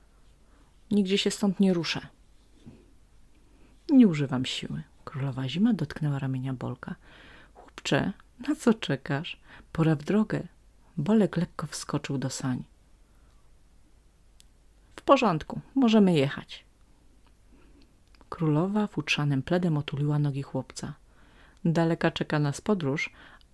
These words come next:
ale zobaczysz pałac, jaki ludziom zjawia się tylko w marzeniach.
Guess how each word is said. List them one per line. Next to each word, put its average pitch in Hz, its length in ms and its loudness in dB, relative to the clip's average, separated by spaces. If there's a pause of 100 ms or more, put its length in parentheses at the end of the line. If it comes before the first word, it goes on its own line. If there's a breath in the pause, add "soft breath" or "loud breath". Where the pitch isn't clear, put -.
(120)
ale 147 260 0
zobaczysz 151 540 -2
pałac, 196 680 -2
jaki 160 380 -6
ludziom 208 460 6
zjawia 202 300 2
się 202 160 -2
tylko 302 300 -2
w - 60 -8
marzeniach. 190 520 6